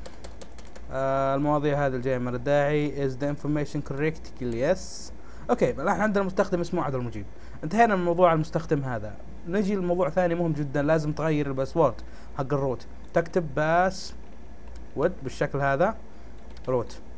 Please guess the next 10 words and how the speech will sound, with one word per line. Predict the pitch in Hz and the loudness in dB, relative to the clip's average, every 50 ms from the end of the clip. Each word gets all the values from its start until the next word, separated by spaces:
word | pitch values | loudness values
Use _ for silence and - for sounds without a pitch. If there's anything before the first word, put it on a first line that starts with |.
| - - - - - - - - - - - - - - - - | -10 -10 -10 -10 -8 -8 -8 -8 -10 -10 -10 -10 -10 -8 -4 2
الآن | 147 165 185 | 4 4 6
راح | 180 160 | 6 4
يقول | 160 165 180 175 | 4 4 4 4
لك | 165 180 | 6 4
أدخل | 165 - 160 156 | 2 2 0 -2
رقم | 143 156 160 | -2 -2 -4
السري | 160 - - 156 147 143 | -4 -2 -2 -2 0 0
للباسورد | 139 127 120 120 - - 110 104 - - - - - - - - - - - - - 127 | -2 -2 -4 -6 -6 -6 -8 -8 -8 -8 -10 -10 -10 -10 -10 -10 -10 -10 -10 -10 -8 -4
أو | 127 | -2
للروت. | 127 131 127 135 123 107 - - | -2 -2 0 -2 -2 -4 -6 -8